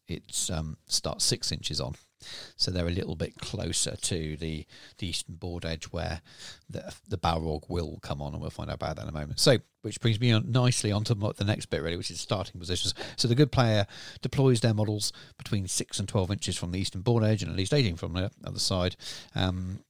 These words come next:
um, and basically, the starting position is just repeating the layout, really. So the evil player then splits his goblins into two equal halves and deploys one half within the northern twelve-inch bit and then the other half within the other twelve-inch chunk. Um,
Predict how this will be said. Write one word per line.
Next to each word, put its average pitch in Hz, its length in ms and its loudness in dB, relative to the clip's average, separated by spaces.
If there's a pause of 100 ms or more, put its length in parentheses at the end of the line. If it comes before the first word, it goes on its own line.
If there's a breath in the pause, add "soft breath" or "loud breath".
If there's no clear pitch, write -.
(160)
um, 92 440 -2 (200)
and 104 140 -6
basically, 117 460 2
the 82 80 -4
starting 87 340 2
position 85 300 -2
is 82 60 -4
just 87 180 -2
repeating 87 440 -2
the 82 80 -2
layout, 87 360 0
really. 80 260 0
So - 140 0
the 95 180 -2
evil 110 200 4
player 92 260 0
then 92 160 2
splits - 360 0
his 92 100 -4
goblins 104 400 0
into 95 160 -2
two 139 480 4 (420 loud breath)
equal - 400 -4
halves 98 460 2
and 104 80 -6
deploys - 320 -4
one 117 140 4
half 101 300 -2
within 90 300 -4 (300 loud breath)
the - 80 -8
northern 90 440 0
twelve-inch 85 540 -2 (140)
bit 92 200 0 (140)
and 92 180 -4
then 92 140 -4
the 87 180 -4
other 87 260 -4 (260)
half 92 240 -2
within 90 220 -6
the 113 80 2
other 98 140 0
twelve-inch 80 540 -6
chunk. 90 300 -6 (560 loud breath)
Um, 87 680 -2